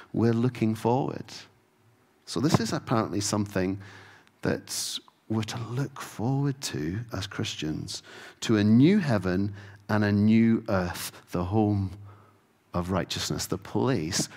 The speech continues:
where righteousness dwells, where things are going to be made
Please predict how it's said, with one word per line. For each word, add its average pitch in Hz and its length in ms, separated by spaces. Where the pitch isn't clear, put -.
where 92 320
righteousness 107 960
dwells, 101 440
where 98 160
things 107 500
are 95 80
going 98 300
to 95 140
be 95 280
made 90 500